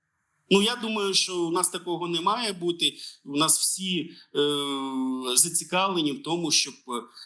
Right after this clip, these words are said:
і безпека була належним чином. У нас же не стоять школи відкриті і заходь кому угодно. Там, е, в будь-якому форматі все рівно існує якась система,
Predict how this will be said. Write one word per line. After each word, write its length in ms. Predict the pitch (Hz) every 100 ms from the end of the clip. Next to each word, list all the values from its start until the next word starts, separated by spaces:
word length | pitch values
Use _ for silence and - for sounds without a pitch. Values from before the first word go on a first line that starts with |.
| -
і 540 | 127 123 127 120 120 120
безпека 420 | 139 - 202 190
була 260 | 165 165 165
належним 560 | 165 160 151 156 143
чином. 680 | 117 - 156 143 135 131 131
У 100 | 131
нас 180 | 139 127
же 140 | 135
не 120 | 131
стоять 320 | - 170 226
школи 320 | - - 131 127
відкриті 680 | 123 - 139 123 - 113 - -
і 100 | 127
заходь 320 | - - 139
кому 240 | - 131 135
угодно. 580 | 131 120 120 107 107 101 - -
Там, 260 | 127 120 127
е, 40 |
в 340 | 131 123 120 131
будь-якому 500 | 185 156 160 147 135
форматі 460 | 151 139 185 180
все 200 | 151 -
рівно 260 | 139 165 139
існує 380 | 127 - 151 135
якась 300 | 131 143 -
система, 540 | - - 143 135 -